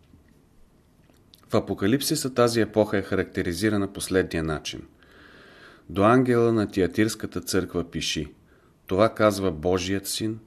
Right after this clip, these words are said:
който има очи като огнен пламък и чието нозе мязат на лъскава мед. Зная твоите дела и любовта,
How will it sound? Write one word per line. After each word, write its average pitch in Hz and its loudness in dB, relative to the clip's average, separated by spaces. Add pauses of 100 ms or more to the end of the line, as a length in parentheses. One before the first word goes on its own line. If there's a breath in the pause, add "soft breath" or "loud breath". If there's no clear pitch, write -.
(240)
който 90 0
има 92 0
очи 87 -4
като 90 -6
огнен 92 -2
пламък 92 -2 (320)
и 98 -8
чието 98 -4
нозе 90 -2 (220 soft breath)
мязат 92 -2
на 87 -2
лъскава 87 -2
мед. 82 -6 (1300 soft breath)
Зная 95 0
твоите 85 -4
дела 82 -4 (400)
и 95 -4
любовта, 90 -2